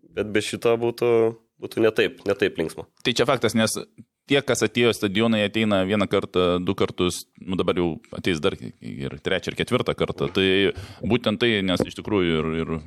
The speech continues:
Speaker 2: daug pažįstu iš kitų sporto šakų, tai tikrai dauguma buvo ir, ir, ir, ir, ir va ta, va, ta futbolo atmosfera ir garant-, garantuotai ateis ir kitais metais ir, ir suri-, surinks vėl, nes tu pritrauki taip
Speaker 1: Taip, taip.
Speaker 2: tuos. Jie, jie jau nu-, nusipirkę yra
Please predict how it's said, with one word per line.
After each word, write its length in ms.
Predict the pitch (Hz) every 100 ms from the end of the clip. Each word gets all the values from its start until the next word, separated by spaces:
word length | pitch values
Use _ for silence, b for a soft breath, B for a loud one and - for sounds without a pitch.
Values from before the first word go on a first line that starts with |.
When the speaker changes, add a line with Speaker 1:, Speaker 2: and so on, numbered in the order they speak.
| 95
Speaker 2:
daug 180 | 90 87
pažįstu 400 | - 87 92 87
iš 60 | -
kitų 160 | 95 101
sporto 320 | 104 - 98
šakų, 300 | 98 - 104
tai 140 | 92 95
tikrai 240 | - 104 95
dauguma 460 | 92 95 98 98 92
buvo 460 | 95 107 110 104 - B B B
ir, 260 | - 95 92
ir, 320 | 87 90 92
ir, 240 | 92 90 87
ir, 420 | 90 90 87 87 87 85 85 87
ir 140 | 85 85 85 82
va 80 | 82
ta, 140 | 95 85
va, 140 | 80
ta 240 | 71 - 101
futbolo 320 | 117 92 92
atmosfera 540 | 92 90 104 104 95
ir 240 | 92 90 85 90 85 78 76 -
garant-, 340 | 98 113 113 113 -
garantuotai 600 | 113 127 120 110 147 123 135
ateis 160 | 123
ir 80 | 120
kitais 320 | 123 139 127
metais 480 | 101 95 92 76 73 82
ir, 160 | 85 90 87 85
ir 80 | -
suri-, 300 | 101 95 80
surinks 460 | - 110 117 - 101
vėl, 240 | 107 78
nes 240 | 80 78 - -
tu 160 | - 87
pritrauki 480 | 107 135 113 85
taip 160 | 95 85
Speaker 1:
Taip, 240 | 127 135
taip. 160 | - 151
Speaker 2:
tuos. 240 | 90 -
Jie, 160 | 92 101
jie 160 | 113 117
jau 160 | 110
nu-, 160 | 104 104
nusipirkę 480 | 110 - 127 113 98
yra 160 | 98